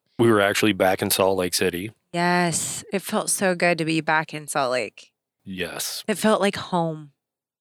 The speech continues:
Speaker 2: to be around all of our, our friends that are like family. We call 'em framly. Go back to our home church, Awaken,
Speaker 1: Yep.
Speaker 2: Salt Lake City.
Speaker 1: Well, it was so cool because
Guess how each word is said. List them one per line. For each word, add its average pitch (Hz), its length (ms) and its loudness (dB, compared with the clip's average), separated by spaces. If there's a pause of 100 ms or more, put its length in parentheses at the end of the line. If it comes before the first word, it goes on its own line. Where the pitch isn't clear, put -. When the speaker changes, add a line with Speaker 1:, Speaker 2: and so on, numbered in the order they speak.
Speaker 2:
to 214 100 -2
be 190 160 2
around 175 260 2
all 170 300 4
of 165 80 -2
our, 160 380 2 (600)
our 185 80 0
friends 226 800 0
that 165 140 2
are 180 180 2
like 190 240 0
family. 190 800 0
We 180 80 -12
call 175 160 -4
'em 160 60 -10
framly. 185 880 0 (360)
Go 202 120 6
back 180 240 0
to 190 140 -2
our 165 420 2
home 175 260 -6
church, - 500 0 (420)
Awaken, 165 500 0 (140)
Speaker 1:
Yep. - 180 -8
Speaker 2:
Salt 170 160 -2
Lake 170 140 -6
City. - 360 -14 (300)
Speaker 1:
Well, 135 100 8
it - 20 8
was 120 100 4
so 135 180 4
cool 113 300 6
because 98 500 0